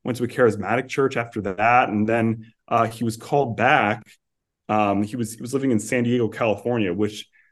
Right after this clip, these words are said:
I was <laughs> actually born, um, because they, they were all, my parents kind of left New York for a time after they got married, and were just like, "We don't really know what to do." The church was dis-, disbanding.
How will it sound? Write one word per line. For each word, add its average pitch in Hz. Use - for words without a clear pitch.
I 139
was 139
<laughs> -
actually 139
born, 104
um, 98
because 131
they, 123
they 117
were 120
all, 127
my 113
parents 135
kind 127
of 104
left 127
New 123
York 117
for 117
a 101
time 110
after 131
they 120
got 110
married, 104
and 113
were 110
just 110
like, 110
"We 110
don't 120
really 120
know 113
what 104
to 98
do." 135
The 117
church 131
was 117
dis-, 127
disbanding. 123